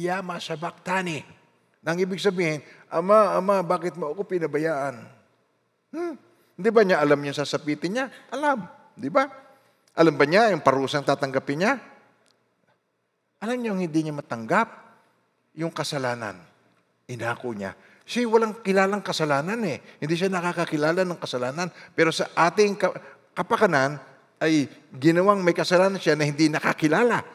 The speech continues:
ng kasalanan. At inako niya yung mga kasalanan yon at napahiwalay siya sa Ama.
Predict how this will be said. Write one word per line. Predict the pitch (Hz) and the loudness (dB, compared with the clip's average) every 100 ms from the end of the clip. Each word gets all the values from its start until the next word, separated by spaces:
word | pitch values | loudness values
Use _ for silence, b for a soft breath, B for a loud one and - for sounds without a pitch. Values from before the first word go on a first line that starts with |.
| - _ - | -20 _ -14
ng | 131 | -12
kasalanan. | 120 143 123 127 123 113 B | -8 -6 -6 -8 -10 -14 B
At | - - 165 | -8 -6 -4
inako | 165 185 214 185 208 | -2 -2 -4 -4 -6
niya | 202 196 196 | -4 -6 -6
yung | 185 | -6
mga | 180 160 | -10 -10
kasalanan | - 175 185 220 214 | -8 -2 0 0 -2
yon | 165 151 175 | -2 -2 2
at | 196 - B B - | 2 0 B B -4
napahiwalay | 160 160 160 143 127 123 120 113 | -2 0 -2 -2 -4 -2 -2 -4
siya | 101 110 | -6 -10
sa | - - | -10 -12
Ama. | - | -14